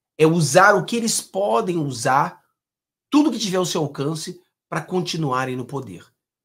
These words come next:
Essa é a grande verdade. Nós precisamos frear os abusos do ovo que tudo vê. Precisamos frear esses abusos. A caixa preta foi aberta. Agora é momento de fazer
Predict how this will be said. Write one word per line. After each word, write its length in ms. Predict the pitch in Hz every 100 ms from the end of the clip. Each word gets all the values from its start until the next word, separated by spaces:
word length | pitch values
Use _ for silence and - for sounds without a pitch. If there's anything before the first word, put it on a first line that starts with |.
| _
Essa 300 | 147 156 -
é 40 | 143
a 20 |
grande 260 | 127 127
verdade. 520 | 123 117 98 57 - - _ _ _
Nós 520 | 147 156 143 156 -
precisamos 1120 | - 147 147 139 113 101 127 117 123 - - _ _
frear 680 | - - 208 165 135 135 131
os 160 | 131
abusos 800 | 147 110 113 120 117 120 107 - _ _
do 200 | 131 139
ovo 320 | 117 110 110
que 100 | -
tudo 220 | 110 110 117
vê. 260 | 98 - _ _ _ _
Precisamos 840 | 160 165 156 143 107 147 160 156
frear 260 | - 135 123
esses 220 | 127 127
abusos. 580 | 127 110 92 - - - _ _ _
A 60 | -
caixa 400 | - 170 - 156
preta 340 | - 147 147
foi 200 | - 156
aberta. 560 | 139 117 95 - 127 - _ _ -
Agora 320 | 139 139 151
é 40 | 151
momento 600 | 135 117 123 131 135 - _ _
de 120 | 135
fazer 720 | 135 165 135 - 151 156 156